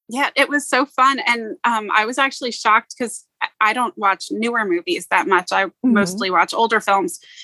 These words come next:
Speaker 1: But, um, I was shocked that I was able to, like, make two connections with the Six Degrees, uh, version. And, um, and then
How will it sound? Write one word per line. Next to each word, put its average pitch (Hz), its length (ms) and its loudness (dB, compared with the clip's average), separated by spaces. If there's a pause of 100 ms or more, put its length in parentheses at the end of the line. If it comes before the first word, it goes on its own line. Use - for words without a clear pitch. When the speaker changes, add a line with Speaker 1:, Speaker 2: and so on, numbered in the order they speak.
(160)
Speaker 1:
But, 226 160 2
um, 190 360 0 (100)
I 226 100 4
was 196 100 -6
shocked 254 240 0
that - 100 -2
I 202 60 0
was 196 120 -8
able 202 220 -4
to, 202 40 -6
like, 190 220 -2 (100)
make 202 340 -4 (320)
two 247 160 -2
connections 196 460 0
with 190 140 -10
the 202 80 -6
Six - 260 -4
Degrees, 190 640 -2
uh, 208 320 2
version. 233 460 0 (420)
And, 214 300 2
um, 185 500 2 (220)
and 226 160 2
then 220 320 -2